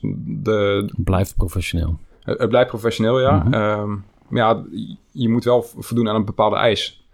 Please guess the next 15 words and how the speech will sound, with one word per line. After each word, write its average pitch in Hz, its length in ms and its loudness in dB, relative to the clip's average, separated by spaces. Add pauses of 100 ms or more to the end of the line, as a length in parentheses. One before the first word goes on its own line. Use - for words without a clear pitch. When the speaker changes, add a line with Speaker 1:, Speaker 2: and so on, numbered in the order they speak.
(440)
Speaker 1:
En 98 300 -2
de 107 80 0
opleiding 110 360 2
is - 60 -4
gewoon, 107 180 0
eh, 98 100 0
echt - 120 -2
pittig. 113 460 0
Als 113 120 2
je 110 60 0
eenmaal 113 200 4
door 117 120 2
die 113 100 0
ke-, - 300 -2
kennismakersdagen 107 920 0